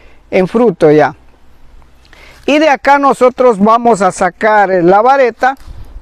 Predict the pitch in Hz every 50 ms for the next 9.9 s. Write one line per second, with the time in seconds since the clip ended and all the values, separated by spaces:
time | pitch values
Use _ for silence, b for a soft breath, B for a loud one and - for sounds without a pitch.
0 | - - 254 294 311 311 285 - 262 240 214 - - 254 247 247 240 233 240 254
1 | 233 - 233 233 - 269 262 254 226 - 285 285 269 - 277 277 240 - - 233
2 | 233 233 247 226 - 247 233 - - 233 240 277 311 339 320 294 262 - 302 311
3 | 311 277 247 220 - - 196 196 - - 196 190 - - - 233 240 233 226 226
4 | 220 - - 277 294 285 254 - 269 262 262 262 285 285 277 262 - 285 285 277
5 | 254 - - - - - - - - - - - - - - - - - 247 247
6 | 247 226 214 175 - 190 170 156 147 143 - - 190 185 - - 233 226 233 233
7 | 220 220 - 220 220 202 - - 285 285 285 262 240 220 208 202 180 - 214 208
8 | - 220 - - 226 233 - - 277 285 277 269 254 233 226 220 214 202 196 -
9 | 214 196 196 - 214 214 226 226 226 226 233 226 - - 294 302 -